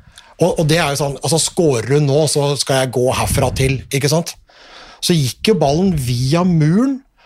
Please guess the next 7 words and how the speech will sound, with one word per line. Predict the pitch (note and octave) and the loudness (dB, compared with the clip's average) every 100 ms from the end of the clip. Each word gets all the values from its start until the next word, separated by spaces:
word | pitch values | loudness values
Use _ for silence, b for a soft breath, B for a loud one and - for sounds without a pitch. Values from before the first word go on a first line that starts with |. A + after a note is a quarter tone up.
| b b - | b b -2
og | C#3+ | 0
så | G#3 | 0
triller | - G3+ G#3+ F#3+ C3+ A2 | 2 2 2 0 -2 0
han | F3+ A3 - | 0 -2 0
inn | D#3+ A3 A3 - | 2 2 0 0
mot | D#3+ F3 G#3+ | 0 2 0
stolpen, | - G#3+ D#3 - A#3+ | -2 0 0 0 -2